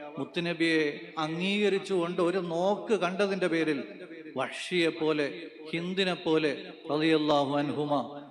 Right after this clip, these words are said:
എന്ന് നമ്മളിപ്പോൾ വലിയ മനസ്സിന്റെ അങ്ങേ അറ്റത്ത് നിന്ന് അവരെ അഭിവാദ്യം ചെയ്യുന്ന ലോകത്തേക്ക്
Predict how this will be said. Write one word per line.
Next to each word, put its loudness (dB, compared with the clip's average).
എന്ന് 0
നമ്മളിപ്പോൾ 0
വലിയ 2
മനസ്സിന്റെ 0
അങ്ങേ 0
അറ്റത്ത് -2
നിന്ന് -2
അവരെ 2
അഭിവാദ്യം 0
ചെയ്യുന്ന 2
ലോകത്തേക്ക് 2